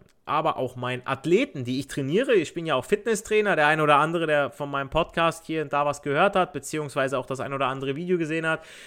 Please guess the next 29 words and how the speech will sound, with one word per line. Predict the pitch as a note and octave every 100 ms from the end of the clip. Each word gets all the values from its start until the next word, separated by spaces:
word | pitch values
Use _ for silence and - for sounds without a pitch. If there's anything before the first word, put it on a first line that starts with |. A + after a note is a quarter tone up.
| - -
äh, | D3+ D3+ D3+ D3
weiß, | D3+ E3+
dass | E3+ D3
ich | C3+
das | C#3+ -
bin, | F#3 G#3+
also | F#3+ D3+ D3 C#3+ -
Trainer | - D#3+ D#3
für | D3+
Cardio-Fitness, | - D#3+ G3 G3 G3+ G3 G3 F3+
ich | -
bin | D#3
selber | C#3+ D3+ C#3
Marathonläufer | C#3 F#3 G3+ F#3+ F3 F3+ F3+ F3 - - - -
und, | D3+ D#3 C#3+
äh, | D3+ D3 D3
im | D3+
Fitnesstraining, | C#3 F#3+ F3+ D#3 - E3+ E3+ E3+ E3 -
da | - C#3+ C#3 -
habe | C#3+
ich | D3 D3+
meine | C#3
Leute | C#3 C#3+ -
privat, | - C3+ F#3 G#3+ G#3+ - -
aber | - C3+
auch | B2+ C3
im | C3
Gruppenfitness. | B2 F#3+ G3 - F#3 F3+ F3 - _ _ _ _ _ _ _ - -
Und | D#3+ D3+ C#3+